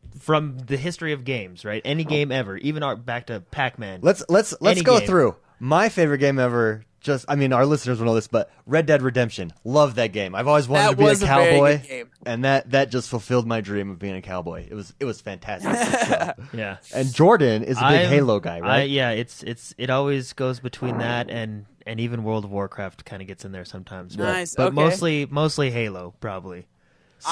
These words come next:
Speaker 3: I, uh,
Speaker 2: yeah.
Speaker 3: ooh, man. That, I don't even know, man. That's such a hard question to answer. I would say
Speaker 1: What if,
Speaker 3: I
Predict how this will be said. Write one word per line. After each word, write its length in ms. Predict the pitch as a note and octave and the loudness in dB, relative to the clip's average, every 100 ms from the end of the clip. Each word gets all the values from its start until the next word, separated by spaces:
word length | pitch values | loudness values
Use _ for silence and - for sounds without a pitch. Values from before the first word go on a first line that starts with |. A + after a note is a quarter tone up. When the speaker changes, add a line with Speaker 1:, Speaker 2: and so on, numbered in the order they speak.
| F#3+ | 2
Speaker 3:
I, 160 | G#3 | 4
uh, 380 | G#3+ F#3 D#3 A#2 - - | 2 0 0 -4 -10 -16
Speaker 2:
yeah. 60 | E3 | -8
Speaker 3:
ooh, 360 | E3+ D#3+ C#3+ | -4 -2 -4
man. 520 | C3+ D3 D3 C#3 C3+ - - - _ _ _ _ _ _ _ _ _ | -6 -8 -6 -8 -10 -14 -16 -18 _ _ _ _ _ _ _ _ _
That, 220 | E3 G3 - | 0 0 0
I 80 | A3 | 0
don't 200 | C4 A#3 | 0 0
even 260 | F#3+ D3+ - | -4 -8 -16
know, 300 | - A3 A#3 | -16 -8 -6
man. 340 | E3+ D3+ E3 F3+ | -4 -2 -2 -2
That's 180 | E3 - | -4 -4
such 160 | F3+ | -6
a 80 | E3 | -8
hard 360 | - D3 C#3+ C#3+ | -4 0 0 -2
question 360 | D3 - D3 | -2 -2 -2
to 60 | C#3+ | -6
answer. 540 | B2+ C#3 - D#3+ E3 - _ _ _ - | -4 -6 -2 -2 -2 -6 _ _ _ 4
I 80 | F#3+ | 6
would 200 | C4 B3 | 6 4
say 720 | - A3 G#3+ G3+ G3 F#3+ F#3+ F#3+ - _ _ _ _ _ _ _ _ _ _ - | 2 4 6 6 6 4 2 -2 -14 _ _ _ _ _ _ _ _ _ _ -2
Speaker 1:
What 160 | D#3 | 0
if, 60 | |
Speaker 3:
I 60 | F3+ | 2